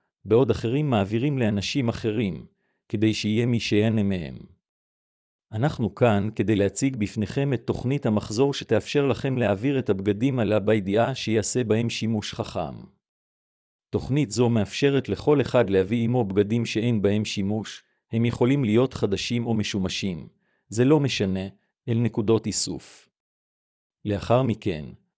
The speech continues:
הבגדים הללו נפרמים ונעשה שימוש בבגדים שלהם,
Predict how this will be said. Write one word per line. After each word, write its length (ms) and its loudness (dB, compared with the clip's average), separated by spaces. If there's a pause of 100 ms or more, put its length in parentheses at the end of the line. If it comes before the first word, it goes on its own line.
(120)
הבגדים 520 0
הללו 340 4
נפרמים 560 0
ונעשה 480 0
שימוש 420 -2
בבגדים 560 0
שלהם, 440 -4